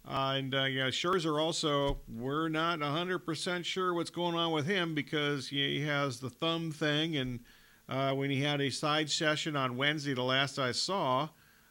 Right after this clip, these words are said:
uh, that, you know, he had a Band-Aid on his thumb when he was doing the side sh-, session. So I'm not exactly sure how he fits in right now. I wonder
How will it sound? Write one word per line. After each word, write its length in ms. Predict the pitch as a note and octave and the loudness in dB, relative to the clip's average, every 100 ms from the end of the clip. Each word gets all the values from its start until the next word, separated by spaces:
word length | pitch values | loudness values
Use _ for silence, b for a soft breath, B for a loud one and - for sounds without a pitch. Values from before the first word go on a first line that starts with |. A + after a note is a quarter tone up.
| - | -6
uh, 540 | B2+ C3 C3 C3 C3 | -2 0 2 2 0
that, 320 | B2 C3+ B2+ | 0 -4 -4
you 100 | C3+ | -4
know, 100 | C3 | -2
he 200 | B2 C#3+ | 0 0
had 220 | C#3 C3+ B2+ | 0 0 0
a 140 | B2 | -2
Band-Aid 680 | G2 A#2+ D3+ D#3+ D3 D3+ C#3+ | -4 0 2 2 4 4 4
on 200 | C#3 C3 | 0 0
his 180 | B2 - | -4 -8
thumb 400 | - F#3 F3+ D#3 | -4 -2 -2 -2
when 160 | C#3 | -2
he 80 | C3 | -2
was 120 | B2 | -2
doing 260 | D3 C#3+ C3 | -2 -4 -4
the 80 | A#2 | -6
side 360 | D#3 D#3 D#3 | -2 0 0
sh-, 120 | C3 B2+ A2+ A#2 | 0 0 0 -4
session. 600 | - - C3 A#2 C3+ C3 | -10 -4 -2 -2 -4 -6
So 380 | - B2+ A#2+ A#2+ - | -2 0 0 -4 -6
I'm 160 | B2+ C#3 | -6 -2
not 200 | C3 B2+ | 0 0
exactly 480 | A2+ B2 B2 B2+ A2+ | 0 0 0 -2 -6
sure 280 | - A#2+ | -2 -2
how 120 | A#2 A#2 | 0 -2
he 80 | |
fits 300 | A2 B2 A2+ | -2 -4 -4
in 160 | B2+ A2 | -4 -2
right 160 | G#2 G#2 | -2 -2
now. 180 | A2 | -4
I 180 | A#2 D#3+ | 0 0
wonder 580 | E3 F3+ G3 F#3 E3+ | 0 0 2 2 2